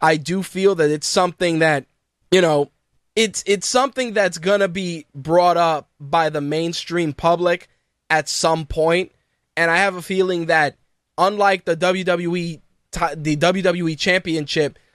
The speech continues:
I do feel that Naomi will get the belt, but it's gonna be done in such a fashion where it's not gonna have any sort of really, really huge significance. And when I say that,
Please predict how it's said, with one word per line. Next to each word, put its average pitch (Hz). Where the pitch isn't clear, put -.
I 160
do 190
feel 202
that 180
Naomi 160
will 165
get 165
the 151
belt, 156
but 185
it's 185
gonna 233
be 208
done 185
in 156
such 190
a 180
fashion 170
where 165
it's 170
not 180
gonna 202
have 175
any 160
sort 156
of 135
really, 175
really 147
huge 170
significance. 143
And 151
when 156
I 147
say 277
that, 185